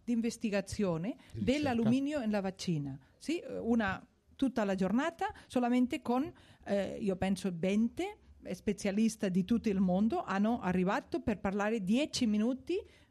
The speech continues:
Speaker 1: uno dopo l'altro e solamente di questo, dell'alluminio e della vaccinazione. Dopo di questa giornata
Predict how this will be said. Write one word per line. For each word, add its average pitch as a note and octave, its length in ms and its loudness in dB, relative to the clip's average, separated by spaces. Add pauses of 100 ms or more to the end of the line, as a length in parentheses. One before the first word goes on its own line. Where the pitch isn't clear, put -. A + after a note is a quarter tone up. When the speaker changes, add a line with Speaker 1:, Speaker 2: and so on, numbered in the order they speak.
(100)
Speaker 1:
uno A#3+ 500 4
dopo G3 280 0
l'altro C4 560 -2
e C#4 260 0 (100)
solamente D4+ 580 2
di A3+ 120 2
questo, F3 440 -2
dell'alluminio B3 600 2
e - 20 2
della F#3+ 240 0
vaccinazione. F3 840 -2 (320)
Dopo E4 440 0
di A#3+ 120 2
questa F3+ 460 -2
giornata E3+ 680 0